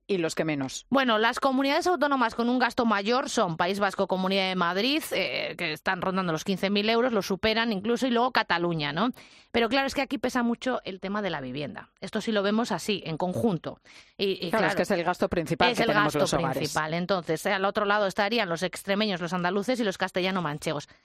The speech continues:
Speaker 2: Pero ya si sacamos la lupa y decimos, "Bueno, pues ¿quién se gasta más en, en restaurantes?", por ejemplo? Pues mira, esto es lo que más me ha gustado a mí. Eh, La Rioja, País Vasco y Navarra.
Speaker 1: ¡Hombre!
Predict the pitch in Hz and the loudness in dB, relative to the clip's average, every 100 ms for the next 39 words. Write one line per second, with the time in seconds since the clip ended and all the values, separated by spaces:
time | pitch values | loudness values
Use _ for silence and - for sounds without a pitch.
0 | _ 226 247 277 370 370 359 339 - 311 | _ -2 0 2 2 4 2 0 -2 -2
1 | - 320 277 262 233 226 262 - 180 214 | 0 0 0 2 2 2 0 0 -2 -4
2 | _ _ _ - 220 208 226 196 247 247 | _ _ _ -2 0 0 2 2 2 2
3 | 214 226 349 359 330 330 285 269 285 311 | 0 2 2 2 4 4 2 2 2 4
4 | 240 220 196 190 180 170 165 180 185 190 | 2 2 2 0 -2 -4 -6 -6 -2 0
5 | 226 226 277 214 147 143 202 202 240 185 | 2 4 4 2 -4 -6 -2 0 0 -2
6 | - - - 196 196 147 - - - - | -6 -12 -6 -2 -2 -4 -12 -20 -12 -6
7 | 247 294 208 185 185 165 156 170 143 165 | -2 -2 0 -2 -2 -2 -4 -4 -2 0
8 | 254 - - - - 240 240 233 247 247 | -2 -4 -14 -16 -6 0 0 2 2 4
9 | 294 370 392 302 302 339 - 330 262 214 | 2 4 4 4 4 2 2 0 2 2
10 | 175 - 311 302 254 - | 0 0 2 4 2 -2